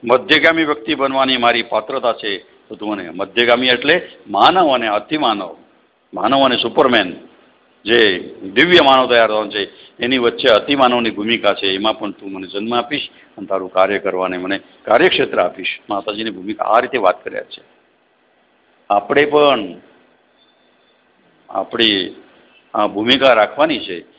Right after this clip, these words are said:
આ જીવન એવી રીતે જીવીએ આપણે, એટલી સાધના કરીએ કે આવતા વખતે અતિમનસ જગતમાં પણ પ્રભુ આપણને નક્કી કરે અને આપણે પ્રભુનું કાર્ય માટે ત્યાં જન્મ લઈએ. ઓલું કહે છે ને કે આપણે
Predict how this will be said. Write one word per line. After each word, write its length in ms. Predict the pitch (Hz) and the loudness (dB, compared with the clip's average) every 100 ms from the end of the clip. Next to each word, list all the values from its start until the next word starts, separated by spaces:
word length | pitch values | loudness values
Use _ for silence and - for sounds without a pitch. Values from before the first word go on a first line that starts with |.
| _ | _
આ 140 | 120 127 | 2 2
જીવન 360 | 123 131 127 | 2 0 0
એવી 220 | 131 113 139 | 0 0 0
રીતે 440 | 160 165 120 85 | -2 0 -2 -4
જીવીએ 440 | - 98 107 104 | -8 -6 -4 -2
આપણે, 320 | 92 95 90 87 | -2 -2 -6 -4
એટલી 340 | 104 - 208 | -4 0 0
સાધના 420 | - 120 113 113 | 4 4 4 -4
કરીએ 380 | 101 101 95 87 - _ _ _ _ | -4 -8 -10 -14 -16 _ _ _ _
કે 60 | 110 | -2
આવતા 380 | 92 113 110 123 | 0 0 4 4
વખતે 680 | 120 117 139 135 143 - - _ _ _ - | 4 -2 0 0 0 -8 -20 _ _ _ -6
અતિમનસ 600 | - 131 117 113 104 - | -4 -2 -2 -2 -4 -4
જગતમાં 500 | 104 117 120 117 117 | -4 -2 -2 0 0
પણ 140 | 120 123 | 0 -4
પ્રભુ 380 | - 101 107 | -6 -8 -4
આપણને 460 | 113 98 - 107 107 | 0 0 -2 -4 -4
નક્કી 360 | 90 90 - 117 | -6 -8 -4 0
કરે 480 | 127 131 147 - - _ | 2 2 2 -2 -20 _
અને 140 | 107 104 | -4 -2
આપણે 240 | 92 104 | 0 -2
પ્રભુનું 460 | 101 98 107 135 98 | -2 -4 -4 -4 -2
કાર્ય 220 | 98 98 | -2 -2
માટે 260 | 98 95 | -6 -8
ત્યાં 180 | - 95 | -8 -10
જન્મ 280 | 87 87 92 | -10 -16 -16
લઈએ. 300 | 85 82 85 - _ _ _ _ _ _ _ _ _ 113 | -16 -20 -20 -20 _ _ _ _ _ _ _ _ _ -6
ઓલું 180 | 113 | -4
કહે 160 | 120 131 | 0 0
છે 120 | 131 | 0
ને 140 | - 110 | -2 4
કે 80 | |
આપણે 420 | 110 110 120 113 | 4 4 4 2